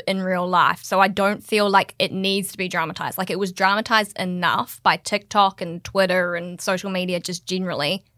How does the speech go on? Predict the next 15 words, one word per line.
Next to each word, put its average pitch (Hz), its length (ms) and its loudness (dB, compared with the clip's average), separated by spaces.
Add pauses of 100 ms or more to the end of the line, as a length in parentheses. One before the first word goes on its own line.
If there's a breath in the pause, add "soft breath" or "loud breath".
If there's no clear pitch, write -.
(160)
When 208 180 2
it 190 80 4
was 196 120 -2
playing 180 360 2
out, 160 200 0 (340)
we 196 140 0
don't 185 260 0
need 175 240 -4
this. 98 200 -6
Like, 196 120 0
no 220 440 6
one 190 400 2 (340)
needs 180 420 -6
this - 260 -10
film. - 380 -8